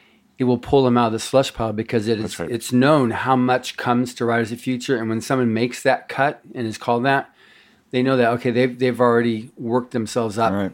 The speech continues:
Speaker 1: to,
Speaker 3: Yeah.
Speaker 1: to that level of
Speaker 3: Yeah, we talked about that on the forum. "Do you put an honorable mention in somewhere?" Like, "No, it just means you got rejected."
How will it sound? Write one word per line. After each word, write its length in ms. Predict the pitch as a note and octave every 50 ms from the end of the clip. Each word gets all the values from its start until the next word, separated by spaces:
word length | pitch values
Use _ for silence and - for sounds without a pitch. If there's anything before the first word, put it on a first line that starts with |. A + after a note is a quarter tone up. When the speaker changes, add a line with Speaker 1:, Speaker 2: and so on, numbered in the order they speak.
| - _ _ _ _ _ -
Speaker 1:
to, 400 | - - B2+ A#2+ A#2 A2 A#2+ - -
Speaker 3:
Yeah. 60 | -
Speaker 1:
to 100 | - - A#2+
that 240 | A#2+ A2 - C#3
level 320 | B2 A#2 A#2 A2+ A2 G#2 G#2
of 60 | G#2
Speaker 3:
Yeah, 80 | A2 A#2
we 80 | G#2+ F#2+
talked 240 | - B2+ B2 B2 -
about 180 | A#2+ A2 G2+ -
that 120 | A2 G#2+
on 120 | G#2 F#2+ F#2
the 60 | F2
forum. 400 | - - A#2 A2+ G#2+ F2+ E2 - -
"Do 100 | C3+ C#3+
you 100 | C#3+ D3+
put 180 | - D#3+ E3
an 60 | D3
honorable 260 | C#3 C#3 C#3+ C#3 C3 B2+
mention 320 | B2+ B2+ C3 - - C#3
in 120 | C3+ C#3
somewhere?" 240 | C3+ - - C3+ B2
Like, 160 | A2+ A2 -
"No, 280 | D#3+ E3+ F#3+ F#3+ G3 F3+
it 80 | - -
just 220 | - D3+ - -
means 160 | D#3 D#3 D#3 C3
you 60 | A#2+
got 140 | C3 B2+ A#2
rejected." 500 | B2+ A2+ A2 B2+ C3+ - - G#2 F#2